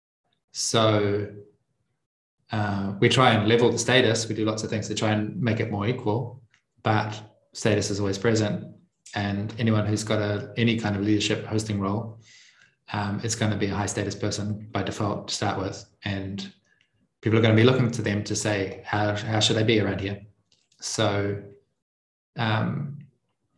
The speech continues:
as a host, if you're attentive to that effect, you can choose what ingredients you're putting into the room so that they get mimicked back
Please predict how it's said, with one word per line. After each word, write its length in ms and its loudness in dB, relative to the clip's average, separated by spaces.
as 200 4
a 80 4
host, 280 6
if 100 0
you're 100 4
attentive 400 0
to 100 -4
that 140 -4
effect, 360 2
you 80 0
can 140 -6
choose 480 2
what 320 -4
ingredients 640 2
you're 120 0
putting 240 4
into 140 0
the 80 0
room 180 4
so 100 -2
that 160 -4
they 100 -2
get 160 -2
mimicked 400 -6
back 380 -4